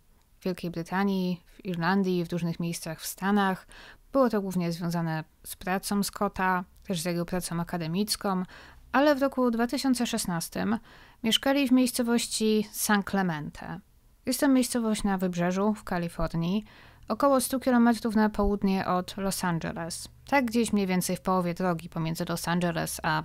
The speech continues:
San Diego, możemy powiedzieć. Susan i Scott mieli dwójkę dwunastoletnich dzieci.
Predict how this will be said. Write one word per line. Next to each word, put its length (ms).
San 260
Diego, 400
możemy 400
powiedzieć. 680
Susan 320
i 60
Scott 320
mieli 280
dwójkę 560
dwunastoletnich 840
dzieci. 540